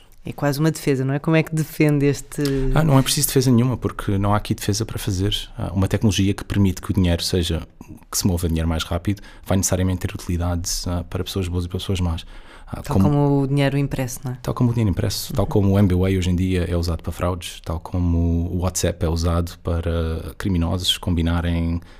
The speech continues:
Speaker 2: como a internet é usada para pornografia infantil. Portanto, não, há aqui utilizações horríveis destas tecnologias, mas a tecnologia em si não é uma tecnologia que seja má.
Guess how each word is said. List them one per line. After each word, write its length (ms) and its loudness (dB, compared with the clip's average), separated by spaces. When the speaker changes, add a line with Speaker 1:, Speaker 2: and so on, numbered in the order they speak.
Speaker 2:
como 160 0
a 20 4
internet 480 2
é 40 0
usada 360 -2
para 320 -2
pornografia 500 2
infantil. 540 0
Portanto, 800 -6
não, 380 -4
há 120 -8
aqui 220 -2
utilizações 420 2
horríveis 480 0
destas 320 2
tecnologias, 580 -4
mas 80 -2
a 60 -2
tecnologia 380 0
em 80 2
si 320 -2
não 180 -2
é 40 0
uma 120 0
tecnologia 500 -2
que 80 -6
seja 180 -2
má. 200 -2